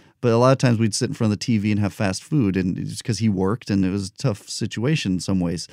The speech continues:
<laughs> And some of that's rubbed off on me in some ways. Sometimes my kids, I wanna sit in front of the T V, and I'm trying to set this thing where it's just a simple adjustment.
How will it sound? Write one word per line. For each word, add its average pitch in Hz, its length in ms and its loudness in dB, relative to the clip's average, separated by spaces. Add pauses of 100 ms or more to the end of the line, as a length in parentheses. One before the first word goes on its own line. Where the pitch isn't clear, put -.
(160)
<laughs> 110 260 4 (360)
And 127 340 6
some 170 180 6
of 180 60 6
that's 139 240 6
rubbed 135 260 6
off 131 220 4
on 110 140 4
me 147 340 6 (300)
in 113 140 -2
some 131 260 0
ways. 123 220 4
Sometimes 120 360 2
my 135 180 4
kids, 110 260 0 (120)
I 110 60 0
wanna 123 180 2
sit - 180 -4
in 95 40 -6
front 113 200 0
of 101 60 -2
the - 60 -12
T 113 140 0
V, 123 320 2 (260)
and 104 140 0
I'm 127 360 2 (320)
trying 113 240 0
to 107 60 2
set 107 300 -2
this - 200 -4
thing 113 240 2
where 104 80 0
it's - 120 -6
just 131 200 -4
a 107 40 -4
simple 113 420 2
adjustment. 107 600 2